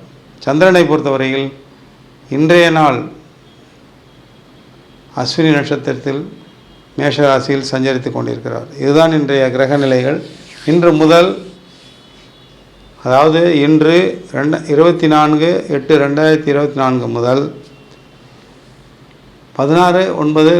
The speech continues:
ரெண்டாயிரத்தி இருபத்தி நான்கு வரை கும்பராசிக்காரர்களுக்கு எவ்வாறு இருக்கும் என்பதை பார்ப்போம். இதில் என்ன ஒரு முக்கியமான மாற்றம்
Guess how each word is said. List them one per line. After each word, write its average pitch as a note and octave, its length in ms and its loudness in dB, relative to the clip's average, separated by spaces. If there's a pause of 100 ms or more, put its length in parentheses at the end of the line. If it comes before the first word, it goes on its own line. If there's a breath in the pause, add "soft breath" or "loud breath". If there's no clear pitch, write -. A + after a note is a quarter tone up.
ரெண்டாயிரத்தி D3+ 480 0
இருபத்தி D3 340 -2
நான்கு C3+ 300 -2
வரை C#3 180 4 (380)
கும்பராசிக்காரர்களுக்கு C#3+ 960 -2 (120)
எவ்வாறு D3+ 340 2
இருக்கும் C3+ 300 -6
என்பதை C3 260 -2 (100)
பார்ப்போம். A#2 340 -6 (1200 loud breath)
இதில் D#3+ 260 4
என்ன G3 140 2 (420)
ஒரு D#3 240 2
முக்கியமான D#3+ 480 2 (100)
மாற்றம் C#3+ 400 0